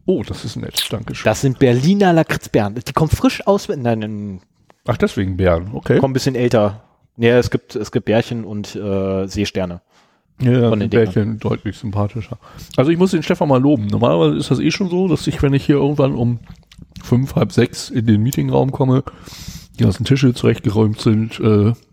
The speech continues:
Speaker 1: die Hälfte von unserer ganzen Technik schon steht und so weiter. Ich nur meinen Kram aufbauen muss anschließend und wir können loslegen. Heute lag dann zusätzlich noch diese Lakritzpackung schon fertig auf meinem Platz.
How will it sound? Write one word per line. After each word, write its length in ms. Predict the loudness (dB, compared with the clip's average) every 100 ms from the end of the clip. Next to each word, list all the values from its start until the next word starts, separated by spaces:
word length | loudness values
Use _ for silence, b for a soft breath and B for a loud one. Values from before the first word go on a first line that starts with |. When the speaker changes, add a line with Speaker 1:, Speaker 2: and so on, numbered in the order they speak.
| _ _ -18 -18 -2 4
Speaker 1:
die 60 |
Hälfte 340 | 4 4 2 0
von 400 | -2 -2 -6 -6
unserer 320 | -2 0 0
ganzen 360 | 0 -2 -4 -2
Technik 360 | -4 -2 -4
schon 140 | -2 -4
steht 400 | 0 2 2 0
und 100 | -6
so 120 | -2
weiter. 340 | 0 2 0 B B B B B -10 0
Ich 80 | 2
nur 220 | 4 4
meinen 220 | 2 0
Kram 340 | 0 0 0 -4 -12 -20 -20 -20 _ _ -2
aufbauen 400 | 0 2 4 4
muss 140 | 2
anschließend 520 | 0 -2 0 0 0 -4
und 60 | -2
wir 60 |
können 200 | 0 2
loslegen. 560 | 2 0 0 0 -2 B B B B B B 0
Heute 340 | 2 4 2 0 -6 -20 -2
lag 240 | 2 2 4
dann 160 | 0
zusätzlich 540 | 0 2 2 2 0 0
noch 120 | -2
diese 380 | 0 4 4 2
Lakritzpackung 720 | -2 -2 -4 -4 -6 -4 -6
schon 200 | -6 -6
fertig 440 | -2 0 0 0 -2
auf 120 | 0
meinem 200 | 0 2
Platz. 340 | 0 0 -4